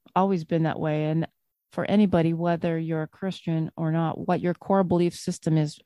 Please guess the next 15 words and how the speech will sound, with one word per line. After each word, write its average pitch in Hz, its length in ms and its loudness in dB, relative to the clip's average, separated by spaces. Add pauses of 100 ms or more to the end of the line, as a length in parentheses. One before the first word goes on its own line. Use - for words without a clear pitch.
really 180 240 0
has - 340 -6
to 151 140 0
align 143 380 0
with - 180 -6
your, 139 260 -2 (460)
your 156 120 0
partner 156 560 0
and 151 180 0
how 156 160 -2
you 151 360 0 (400)
raise 156 260 0
your 151 240 2 (520)
family 160 580 2
and 147 240 -2